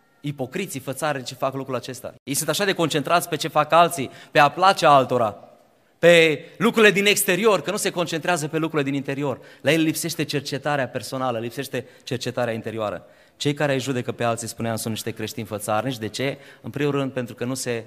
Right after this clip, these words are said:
autoevaluează. Apoi, în al doilea rând, pentru că ei văd întotdeauna doar, doar greșelile altora. S-ar putea ca în urma autoevaluării să spui:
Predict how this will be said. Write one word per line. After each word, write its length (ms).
autoevaluează. 760
Apoi, 380
în 80
al 60
doilea 200
rând, 180
pentru 240
că 440
ei 140
văd 200
întotdeauna 720
doar, 560
doar 680
greșelile 460
altora. 360
S-ar 200
putea 240
ca 80
în 60
urma 320
autoevaluării 760
să 140
spui: 480